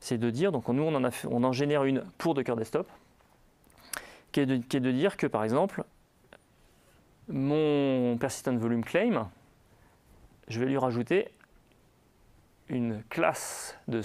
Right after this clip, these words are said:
une storage class, c'est-à-dire en gros une façon, une stratégie de gestion des, des volumes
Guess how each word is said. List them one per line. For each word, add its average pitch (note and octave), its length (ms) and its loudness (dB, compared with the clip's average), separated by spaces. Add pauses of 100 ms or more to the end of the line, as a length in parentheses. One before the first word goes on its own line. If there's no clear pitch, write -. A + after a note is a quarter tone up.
(140)
une A#2+ 120 -2
storage E3+ 340 -2
class, - 400 -2
c'est-à-dire A2 260 -2
en A#2 80 -2
gros B2 200 0
une A#2+ 120 0
façon, D#3+ 480 0 (460)
une G#2+ 300 -2
stratégie D3 540 0
de B2 100 0
gestion B2+ 400 -2
des, G#2 420 -2
des A2 120 -2
volumes A#2+ 340 -2